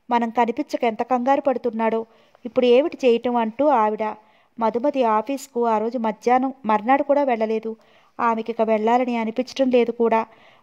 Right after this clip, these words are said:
మనిషి ఈ రెండు రోజుల్లో కృంగిపోయింది. కళ్ళల్లో నిరాశ కూడు కట్టుకుంది. కళ్ళల్లో కాంతి తగ్గిపోయింది.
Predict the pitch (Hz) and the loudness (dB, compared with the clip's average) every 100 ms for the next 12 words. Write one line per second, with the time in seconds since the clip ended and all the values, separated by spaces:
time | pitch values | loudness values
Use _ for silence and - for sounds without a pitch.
0 | - 233 233 - 240 247 247 233 226 277 | -2 0 0 -2 -2 0 2 2 2 2
1 | 285 269 277 277 240 226 269 247 226 214 | 2 2 0 0 -2 -2 2 2 2 -2
2 | 220 - - - _ - 233 226 240 233 | -6 -10 -20 -20 _ -2 0 2 2 0
3 | 226 220 233 254 233 233 262 262 - 240 | 0 0 0 -2 -2 -2 0 -2 0 0
4 | 214 226 - _ - _ - 220 233 247 | 2 0 -2 _ -20 _ -4 0 0 0
5 | 254 240 226 220 240 277 240 240 226 226 | -2 0 0 0 -2 -4 -2 -2 0 0
6 | 214 220 | -2 -6